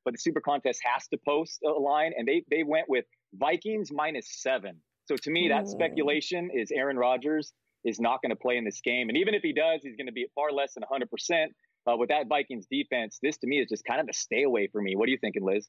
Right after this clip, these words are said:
Speaker 2: That is exactly the point, because yes, maybe he works through the knee sprain. Nobody can maneuver the way that Aaron Rodgers can and extend plays, but versus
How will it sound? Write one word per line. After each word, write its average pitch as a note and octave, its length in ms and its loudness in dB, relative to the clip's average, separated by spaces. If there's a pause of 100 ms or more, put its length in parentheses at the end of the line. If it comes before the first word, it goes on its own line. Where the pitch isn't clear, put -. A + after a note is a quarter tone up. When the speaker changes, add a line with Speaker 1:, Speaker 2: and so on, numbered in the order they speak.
(120)
Speaker 2:
That B3+ 120 2
is B3 120 0
exactly A3+ 580 0
the G3+ 80 -2
point, G#3 380 -4
because B3+ 360 -2
yes, D#4 380 0
maybe C4 300 0
he C4+ 120 0
works A#3 320 -2
through A#3 180 -4
the A#3+ 100 2
knee A#3+ 200 2
sprain. A3+ 460 0
Nobody B3 500 2
can A3 280 0
maneuver A3+ 520 2
the A3 140 0
way A3 240 2
that G3+ 240 0
Aaron A3+ 300 0
Rodgers G#3+ 420 0
can A#3+ 260 0
and G3+ 140 -2
extend G#3 400 -2
plays, D4+ 380 0
but B3 180 -2 (420)
versus B3+ 760 2